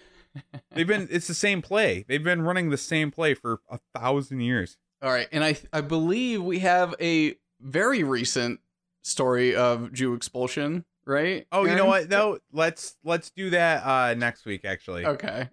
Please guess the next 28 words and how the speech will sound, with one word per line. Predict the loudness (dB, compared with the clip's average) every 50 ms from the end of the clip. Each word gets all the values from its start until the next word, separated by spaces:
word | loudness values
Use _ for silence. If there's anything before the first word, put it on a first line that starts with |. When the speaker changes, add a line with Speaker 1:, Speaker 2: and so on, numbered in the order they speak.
| _ -4
Speaker 1:
<laughs> | -2 0 0 0 0 -2 -4 -6 -8 -12 -18 -12 -10 -8 -8 -8 -12 _ -20 -20 _ _ -16 -16 -16 _ _ _ -20 _ _ _ _ _ _ -4
Speaker 2:
This | -2 -2 -2 -2 -2
week, | 0 0 0 0 -2 0
what | 2 2
I, | 4 4 2 2 -2 -4 -8 -6
I | -2 -2 -2
would | -2 -2 -4 -8 -4
really, | -2 0 0 2 2 0 0 -2 -2
I | -2 -4
have | -2 -2 -4 -4
a | -6
story | -10 -10 -8 -6 -6 -4 -6
for | -6 -8 -10
you | -8 -4
guys | -2 0 0 0 0 -2 -4 -4 -8
that | -8 -6 -4
I, | -2 -2 -2 -2 -2 -2 -2 -2 -2 -2 -4 -8 _ _ _ _ _ _ _ _ -14 -8
you | -6 -4 -2
know, | 0 0 0
I | 0 -2 -2
can't | -4 -4 -4 -4 -4
do | -2 -4
it | -4 -4
justice. | -4 -6 -6 -6 -8 -10 -14 -14 -10
So | -6 -4 -4 -4 -4
I | -2 -2 -2 0 0
want | 0 -2 -2 -2 -2 -2 -4 -6 -8 _ _ _ _
Bob | -6 -2 0 0 0 0 -2 -4